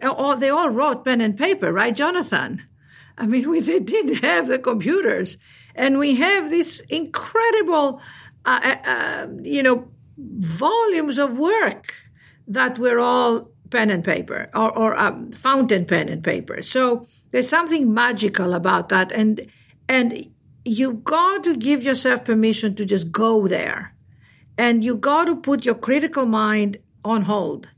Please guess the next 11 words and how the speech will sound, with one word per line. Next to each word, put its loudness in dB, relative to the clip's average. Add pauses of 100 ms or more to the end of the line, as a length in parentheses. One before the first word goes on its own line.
(460)
And 0
I 0
absolutely 0
have 0
now 2
learned 2
that 0
because -2
now 2
with -2
this -4